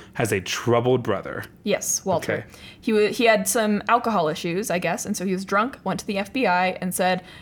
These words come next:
Speaker 2: "Patty's been in this farmhouse."
Speaker 1: <gasps> Okay.
Speaker 2: So they check it. There is no fingerprints in the entire house. Every surface has been cleaned. However,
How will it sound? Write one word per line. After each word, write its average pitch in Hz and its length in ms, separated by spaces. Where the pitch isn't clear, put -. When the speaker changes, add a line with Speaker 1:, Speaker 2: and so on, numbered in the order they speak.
Speaker 2:
"Patty's 247 360
been 185 180
in 185 80
this 180 140
farmhouse." 110 760
Speaker 1:
<gasps> - 40
Okay. 139 640
Speaker 2:
So - 180
they 208 280
check - 320
it. 233 180
There 208 220
is 202 160
no 208 280
fingerprints 175 920
in 185 100
the 185 100
entire 180 360
house. 156 300
Every 202 360
surface 190 420
has 175 120
been 160 140
cleaned. - 420
However, 214 760